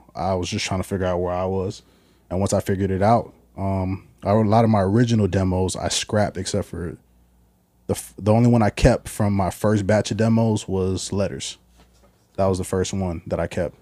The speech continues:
And then from there, I started just crafting more songs. And then I got the first half, and Guy came around s-,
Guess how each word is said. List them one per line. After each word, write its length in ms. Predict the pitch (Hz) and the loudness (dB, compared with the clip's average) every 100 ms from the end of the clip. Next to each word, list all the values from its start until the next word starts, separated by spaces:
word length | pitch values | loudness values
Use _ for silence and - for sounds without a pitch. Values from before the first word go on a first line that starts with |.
| - | -12
And 140 | 92 | -8
then 160 | 92 90 | -6 -6
from 220 | - 92 | -4 -2
there, 480 | 101 104 98 92 - - _ _ _ _ 104 | 2 2 2 0 -4 -20 _ _ _ _ -4
I 60 | |
started 340 | 104 98 95 90 | 0 0 0 -2
just 280 | 90 - - _ _ _ _ _ _ | -6 -6 -12 _ _ _ _ _ _
crafting 400 | - 120 104 107 | 4 6 6 2
more 220 | 101 104 107 | 2 2 2
songs. 460 | 107 104 104 101 | 2 2 2 0
And 100 | 92 | 0
then 120 | 98 | 0
I 60 | 98 | 0
got 140 | 95 | -2
the 60 | - | -4
first 280 | - 101 - | 0 0 2
half, 280 | 101 101 98 | 2 2 0
and 280 | 98 92 - | -4 -4 4
Guy 300 | 123 139 131 | 6 8 6
came 360 | - 117 110 | 2 2 4
around 580 | 107 101 101 98 98 92 - _ _ _ _ _ _ _ _ _ _ _ _ | 4 2 2 2 0 -4 -10 _ _ _ _ _ _ _ _ _ _ _ _
s-, 580 | - - - - - - | -8 -6 -8 -10 -14 -18